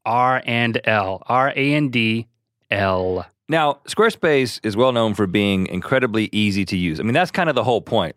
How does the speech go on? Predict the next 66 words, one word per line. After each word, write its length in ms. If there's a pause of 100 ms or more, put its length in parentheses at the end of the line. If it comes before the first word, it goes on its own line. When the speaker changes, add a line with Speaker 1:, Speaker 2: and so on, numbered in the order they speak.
(160)
Speaker 2:
It 80
makes 200
a 60
great 220
looking 180
website, 480 (320)
but 120
it's 120
incredibly 800
easy 400
to 140
use. 260
You 60
don't 100
have 120
to 80
know 280
H 200
T 100
M 120
L. 160
You 100
don't 80
have 80
to 60
know 200
all 120
this 120
stuff. 240
You 100
just 160
go 140
on 140
there 80
Speaker 1:
I 20
don't 80
Speaker 2:
and 60
Speaker 1:
even 80
Speaker 2:
you 20
Speaker 1:
know, 280 (240)
I, 200
I 80
don't 100
even, 380
even 260
know 180
what 240
H 300
T 140
M 100
L 100
Speaker 2:
I 100
don't 100
Speaker 1:
stands 100
Speaker 2:
wanna 140
Speaker 1:
for. 80
Speaker 2:
know 160
what 100
it 60
stands 340
Speaker 1:
I 60
didn't 100
Speaker 2:
for. 40
Speaker 1:
know 100
it 80
existed. 640